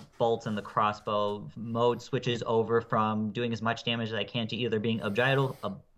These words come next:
idle flippers or objective grabbers, or start running into people and start wasting some activations, 'cause, uh, and effectively I'm going to sacrifice you to some extent. Wasapu just has a little bit of a better fighting stay.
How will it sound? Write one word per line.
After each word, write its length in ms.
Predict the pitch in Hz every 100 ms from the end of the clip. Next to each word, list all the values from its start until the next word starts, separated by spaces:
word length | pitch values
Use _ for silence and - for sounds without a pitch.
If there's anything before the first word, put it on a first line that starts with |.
| -
idle 460 | 117 127 131 131 127 -
flippers 340 | 131 139 127
or 60 | 98
objective 420 | 95 120 127 117
grabbers, 460 | 135 127 135 131 - - - _
or 500 | 127 123 117 113 110
start 300 | 110 - 117
running 240 | 117 117 113
into 140 | 110
people 280 | - 113 113
and 80 | 107
start 240 | - 110
wasting 300 | 110 107 101
some 140 | 98 98
activations, 600 | 98 95 95 95 95 95
'cause, 300 | - 98 95
uh, 100 | 101
and 100 | 110
effectively 460 | 104 98 101 95 101
I'm 140 | 98
going 260 | 104 101 98
to 120 | 98
sacrifice 600 | 82 90 - 82 90 -
you 180 | 92 90
to 120 | -
some 180 | 90 92
extent. 300 | 85 - 85 -
Wasapu 340 | 113 110 -
just 180 | 101 98
has 120 | 104
a 40 | 95
little 120 | 92
bit 120 | 92
of 100 | 87
a 20 |
better 220 | - 85 -
fighting 340 | - - 95 -
stay. 360 | - - -